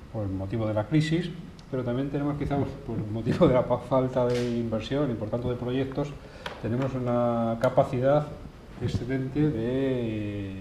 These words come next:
bueno, en la propia administración y en las empresas. Y hay gente que ahora puede dedicarse a pensar las cosas de otra manera y pensar en esa planificación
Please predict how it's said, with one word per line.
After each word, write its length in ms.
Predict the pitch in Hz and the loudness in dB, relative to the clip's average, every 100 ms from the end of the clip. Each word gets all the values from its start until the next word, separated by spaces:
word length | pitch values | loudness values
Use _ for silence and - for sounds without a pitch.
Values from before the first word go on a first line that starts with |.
| 95 98 | -8 -6
bueno, 220 | 117 160 120 | -6 -6 -6
en 80 | |
la 100 | 101 101 | -6 -6
propia 320 | - 127 127 | -4 -2 0
administración 680 | 120 113 - 104 147 175 175 | 0 -2 -4 -2 2 4 4
y 40 | |
en 60 | 127 | 2
las 140 | 110 | 0
empresas. 360 | 107 143 220 110 | -2 -4 -2 -2
Y 40 | 104 | -2
hay 80 | 113 | -4
gente 260 | - 123 | -4 -2
que 60 | 135 | 0
ahora 160 | 120 123 | 0 0
puede 280 | 131 131 | 0 0
dedicarse 280 | 127 131 127 | 0 0 2
a 60 | 135 | 0
pensar 360 | 123 110 135 | 0 -2 0
las 120 | 127 113 | 0 0
cosas 200 | 131 120 | 0 0
de 60 | |
otra 160 | 110 113 | 0 0
manera 380 | 104 170 107 101 - - - - - - | 0 0 -2 -4 -10 -16 -16 -16 -18 -10
y 80 | 131 | -8
pensar 520 | - 110 104 127 123 | -4 -4 0 2 2
en 240 | 123 117 | 2 0
esa 480 | 120 - 117 113 110 110 | -2 0 0 2 0 0
planificación 880 | 120 117 117 117 120 147 143 160 190 | -2 -2 -2 -2 -2 0 2 4 2